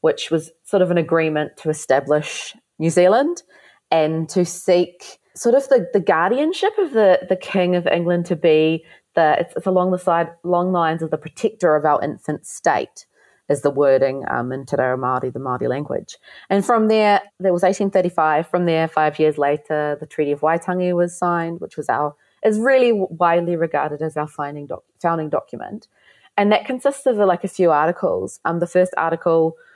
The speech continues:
kind of talks about there being a governor in Aotearoa. And that's what Māori thought would happen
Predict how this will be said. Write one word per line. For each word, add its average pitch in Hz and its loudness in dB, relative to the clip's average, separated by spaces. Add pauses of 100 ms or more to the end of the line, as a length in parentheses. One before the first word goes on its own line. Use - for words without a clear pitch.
(340)
kind 214 0
of 208 -2
talks - -2
about 190 0 (160)
there 170 2
being 160 2
a 156 -2
governor 147 -2 (140)
in 151 0
Aotearoa. 143 -2 (100)
And 170 -2
that's - -2
what 196 4
Māori 180 2
thought 175 2
would 175 0
happen 175 0